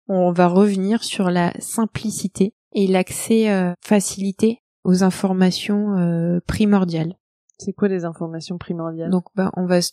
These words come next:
Speaker 1: demander, est-ce que mon avocat est compétent ? Est-ce qu'il peut m'aider sur ce sujet-là ? Et donc, euh, l'internaute va chercher à s'identifier un peu à travers sa problématique.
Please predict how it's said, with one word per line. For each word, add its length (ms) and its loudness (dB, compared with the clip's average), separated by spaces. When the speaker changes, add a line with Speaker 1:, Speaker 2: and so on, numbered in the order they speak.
Speaker 1:
demander, 680 2
est-ce 180 -8
que 80 -8
mon 180 -2
avocat 440 2
est 240 2
compétent ? 340 0
Est-ce 120 0
qu'il 160 -10
peut 180 0
m'aider 480 2
sur 200 -6
ce 120 -2
sujet-là ? 540 0
Et 100 2
donc, 300 0
euh, 460 2
l'internaute 680 2
va 80 4
chercher 300 0
à 80 2
s'identifier 720 -2
un 140 2
peu 240 -2
à 60 2
travers 360 -2
sa 140 0
problématique. 840 0